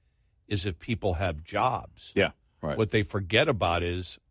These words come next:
Speaker 1: a person's individual economy is based on what you have left over
Speaker 2: Mm-hmm.
Speaker 1: once you pay all of your bills.
Speaker 2: Mm-hmm.
Speaker 1: That's how we judge it. When you've seen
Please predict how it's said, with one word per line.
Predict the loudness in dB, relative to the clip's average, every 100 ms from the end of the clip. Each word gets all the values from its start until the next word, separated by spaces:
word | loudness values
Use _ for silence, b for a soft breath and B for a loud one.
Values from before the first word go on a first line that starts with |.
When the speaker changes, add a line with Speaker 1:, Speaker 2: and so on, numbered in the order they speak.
| _ -6
Speaker 1:
a |
person's | -2 2 2 0 -2
individual | -2 -2 -2 -4 -4 -6
economy | -8 -2 2 2 2 -2
is | -6 -2
based | 0 0 -2 -4
on | -4 -4 -10 _ _ _ _
what | 2 2 2
you | -2
have | 0 0 0
left | -2 -2 2
over | 2 2 -2 -4
Speaker 2:
Mm-hmm. | -4 -6 -6 0
Speaker 1:
once | 0 0 -2
you | -4
pay | -2 0
all | 2 0
of | -2
your | -6 -8
bills. | 0 2 2 -4 -10
Speaker 2:
Mm-hmm. | -10 -12 b b 0
Speaker 1:
That's | 2 2 2
how | -2
we | -2 -6
judge | -4 0 0 -2
it. | -12 _
When | -6 -6
you've | -4 -6 -2
seen | -2 0 0 -2